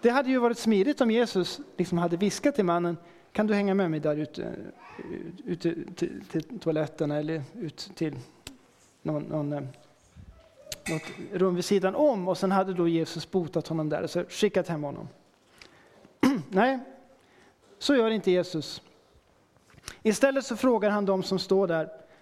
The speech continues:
"Är det tillåtet att göra gott på sabbaten eller att göra ont? Att rädda liv eller att döda?"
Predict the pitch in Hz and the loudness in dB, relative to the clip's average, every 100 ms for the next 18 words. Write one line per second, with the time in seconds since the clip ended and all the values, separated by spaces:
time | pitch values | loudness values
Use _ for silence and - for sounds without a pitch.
0 | _ - 277 269 - 294 240 240 240 254 | _ 2 4 2 2 2 4 2 2 0
1 | 247 220 226 208 185 165 214 208 - 202 | 2 2 2 2 2 2 0 0 -2 0
2 | - 202 175 196 190 208 196 202 190 185 | 2 2 4 0 2 0 0 0 2 4
3 | 180 185 156 151 226 285 156 117 - - | 2 2 0 0 2 2 0 -8 -16 -20
4 | - - 202 214 262 233 175 247 233 233 | -20 -2 0 4 2 2 2 2 2 2
5 | 202 185 196 190 175 - 208 220 160 214 | 0 2 2 2 -2 0 2 2 2 0